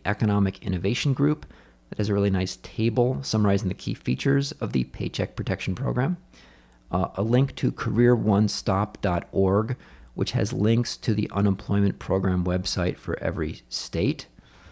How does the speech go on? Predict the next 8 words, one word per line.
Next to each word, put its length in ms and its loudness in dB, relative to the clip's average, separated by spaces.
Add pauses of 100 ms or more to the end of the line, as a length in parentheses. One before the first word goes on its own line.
(220)
and 400 4
a 100 0
summary 640 4
from 400 0
Golenbach 640 2
Eisman 640 0
Law 360 0
Firm, 480 -4